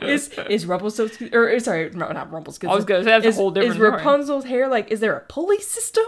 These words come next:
Speaker 2: There's clearly a pulley system. I think that's what we
Speaker 1: But
Speaker 2: is
Speaker 1: how
Speaker 2: clear
Speaker 1: was
Speaker 2: here.
Speaker 1: the cat fed earlier when it was just a
Speaker 2: <laughs>
Speaker 1: doodle? I don't know. Anyway.
Speaker 2: Birds. Birds would fly
Speaker 1: But
Speaker 2: into the tower.
Speaker 1: But this is the most, the, the illustration of the two people meeting,
Speaker 2: Yeah.
Speaker 1: the prince and the girl,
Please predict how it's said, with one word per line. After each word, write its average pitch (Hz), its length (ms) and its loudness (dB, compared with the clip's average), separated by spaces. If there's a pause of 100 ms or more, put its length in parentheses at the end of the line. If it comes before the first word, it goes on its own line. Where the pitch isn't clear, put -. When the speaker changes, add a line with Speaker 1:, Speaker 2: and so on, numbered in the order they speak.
(120)
Speaker 2:
There's 226 140 -6
clearly 339 320 2
a 180 80 2
pulley 202 260 0
system. - 460 -16 (100)
I 202 80 0
think 214 160 0
that's 185 260 0
what - 320 -8
we 185 160 -8
Speaker 1:
But - 120 2
Speaker 2:
is 160 60 -6
Speaker 1:
how 185 160 4
Speaker 2:
clear 226 80 4
Speaker 1:
was 262 100 4
Speaker 2:
here. 277 60 -4
Speaker 1:
the 302 100 -4
cat 330 320 2
fed 440 160 0 (320)
earlier 240 160 2
when 202 180 0
it 220 100 6
was 330 120 0
just 415 240 0
a - 20 8
Speaker 2:
<laughs> 466 100 4
Speaker 1:
doodle? 494 300 4
I 214 200 4
don't 240 200 2
know. 196 260 0
Anyway. 233 160 4 (200)
Speaker 2:
Birds. - 300 -10 (140)
Birds 269 300 0
would 196 160 -2
fly 180 220 4
Speaker 1:
But 233 140 4
Speaker 2:
into 381 200 2
the 415 100 0
tower. 202 380 -2
Speaker 1:
But 214 220 -4
this 381 240 -2
is 370 140 -2
the 302 100 -4
most, 240 420 -4
the, 214 220 -4
the 226 320 -4 (160)
illustration 311 560 -6
of 190 100 -8
the 196 60 -8
two 262 260 -8
people 233 320 -6
meeting, 190 680 -4
Speaker 2:
Yeah. 175 320 4
Speaker 1:
the 196 60 -6
prince 320 360 -4
and 311 100 -6
the 277 60 -2
girl, 165 560 -4